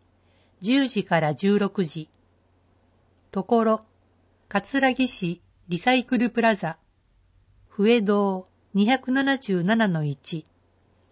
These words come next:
旧新庄クリーンセンター跡地。自転車を利用している皆さんへ、自転車利用安全護則を守りましょう。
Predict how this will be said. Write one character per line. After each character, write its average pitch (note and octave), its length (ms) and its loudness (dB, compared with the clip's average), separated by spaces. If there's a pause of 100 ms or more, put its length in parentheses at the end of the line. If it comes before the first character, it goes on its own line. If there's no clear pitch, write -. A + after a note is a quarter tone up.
(260)
旧 A3+ 420 0
新 A3 360 0
庄 A3+ 260 2
ク G#3 180 -2
リ B3 220 2
ー B3+ 40 0
ン B3 40 -4
セ B3 200 -4
ン A3 120 0
タ D#3 460 -4
ー - 60 -10
跡 E3 160 -6
地。 - 300 -14 (2000)
自 F#3+ 120 -6
転 C4+ 300 -2
車 C#4 260 2
を C4 80 2
利 A#3+ 160 2
用 C4 220 2
し - 100 -16
て B3+ 240 0
い B3+ 40 -2
る B3+ 100 0
皆 B3 240 0
さ F3+ 200 -2
ん E3 160 -2
へ、 D#3 160 -10 (880)
自 - 120 -6
転 C4+ 320 0
車 C4 240 -2
利 A#3+ 200 2
用 B3 420 2
安 B3+ 200 4
全 C4 300 0
護 C#4 100 0
則 B3+ 360 -4
を E3+ 120 0
守 E3 300 0
り F3 60 0
ま E3+ 120 -2
し - 140 -6
ょ D#3 240 -6
う。 - 40 -20